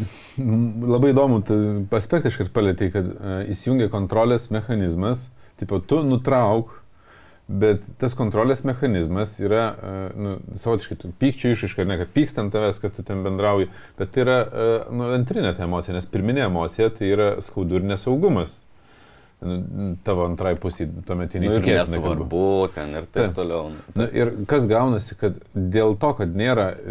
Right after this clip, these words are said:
Speaker 1: elementaraus saugumo ar instinktyvaus saugumo, tai, e, žmogus įsijungia į instinktyves reakcijas ir pradeda, e, elgtis, e, nu, taip kaip santykiams nepadeda. Nu, kontroliuot, pykt.
Speaker 2: Taip.
Speaker 1: A,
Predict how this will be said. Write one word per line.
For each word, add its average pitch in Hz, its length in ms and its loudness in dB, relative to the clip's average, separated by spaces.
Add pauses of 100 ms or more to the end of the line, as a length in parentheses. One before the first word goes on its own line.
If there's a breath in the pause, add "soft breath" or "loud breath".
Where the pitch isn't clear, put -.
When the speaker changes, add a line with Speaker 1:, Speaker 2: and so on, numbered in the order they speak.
(180)
Speaker 1:
elementaraus 101 720 0
saugumo 101 540 0 (200)
ar 90 120 0
instinktyvaus 95 600 0
saugumo, 98 360 0 (160)
tai, 95 260 2
e, 95 240 -2
žmogus 95 360 -4
įsijungia 98 520 0
į 95 160 -2
instinktyves 92 540 -6
reakcijas 87 400 -4
ir 92 80 -8
pradeda, 92 480 0 (400 loud breath)
e, 90 160 -2 (100)
elgtis, 95 600 -2
e, 95 340 2 (280)
nu, 98 300 -4 (440)
taip 104 220 -2
kaip 123 120 -4
santykiams 131 500 -2
nepadeda. 123 460 2
Nu, 135 120 -4
kontroliuot, 104 560 0
pykt. 104 300 0 (320 soft breath)
Speaker 2:
Taip. 90 180 -2
Speaker 1:
A, 101 140 4